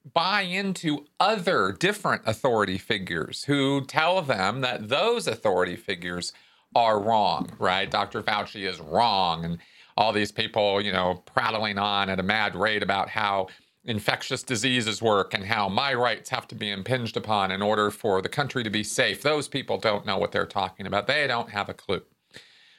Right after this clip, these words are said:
Well, underneath that, and underneath the logic of the "my body, my choice" argument, and underneath all of this stuff,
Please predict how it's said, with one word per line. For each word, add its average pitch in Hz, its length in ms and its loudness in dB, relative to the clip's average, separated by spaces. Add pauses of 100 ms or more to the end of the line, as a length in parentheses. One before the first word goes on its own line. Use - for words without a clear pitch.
(360)
Well, 139 160 4
underneath 139 1000 -2
that, 92 600 -2 (460)
and 113 140 2
underneath 143 640 -2
the 135 80 4
logic 110 540 0
of 95 260 2
the 95 340 4
"my 101 240 0
body, 98 340 0
my 92 200 -2
choice" 127 460 -2
argument, 113 580 0
and 110 100 -2
underneath 143 580 -2
all 117 300 4
of 98 140 0
this 90 180 -2
stuff, - 440 -2